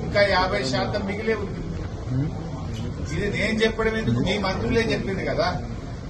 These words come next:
నలభై ఒక్క లక్షల మంది రైతులకు రుణమాఫీ అయ్యేది ఉంటే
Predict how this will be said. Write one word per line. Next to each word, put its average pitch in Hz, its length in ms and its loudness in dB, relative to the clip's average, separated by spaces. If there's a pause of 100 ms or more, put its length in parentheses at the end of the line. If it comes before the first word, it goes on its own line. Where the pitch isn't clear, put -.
(360)
నలభై 202 420 6
ఒక్క 220 220 2
లక్షల 208 460 2
మంది 208 260 0 (100)
రైతులకు 196 420 0
రుణమాఫీ 190 460 0
అయ్యేది 180 440 0
ఉంటే 160 260 -2